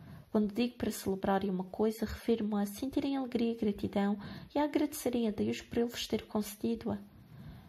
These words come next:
Não me refiro a festas ou algo do género, porque o que importa é a alma celebrar, e ela só celebra quando há sentimento.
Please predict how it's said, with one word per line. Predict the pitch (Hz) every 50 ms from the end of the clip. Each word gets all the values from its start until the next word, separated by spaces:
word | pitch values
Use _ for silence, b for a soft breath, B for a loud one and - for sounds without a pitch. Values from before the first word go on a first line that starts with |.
| B B _
Não | 349 370 381
me | 359
refiro | 330 - - - - 277 269 269 233
a | 233
festas | 233 - - 220 226 233 233 - 220 202 202
ou | 202 202
algo | 196 196 196 196
do | 220 -
género, | - - - 208 214 220 220 208 202 208 202 B B B B B B
porque | - 254 240 240 - - -
o | 233 233 233 240
que | - - -
importa | 262 247 - 247 247 262 262 - -
é | 254
a | 240
alma | 226 226 247 254 240 240
celebrar, | 240 - - 240 226 233 - 214 202 202 196 202 - B B B B B B B B
e | - 214 214 208 202 196 190 - - - - -
ela | - 226 240 262 247
só | 240 - - 220
celebra | 214 - - - 208 208 220 220 214 214 208 -
quando | - - 240 240 247 254
há | 254 269
sentimento. | 277 - - - 220 202 202 202 208 190 185 180 190 190 180 - - - -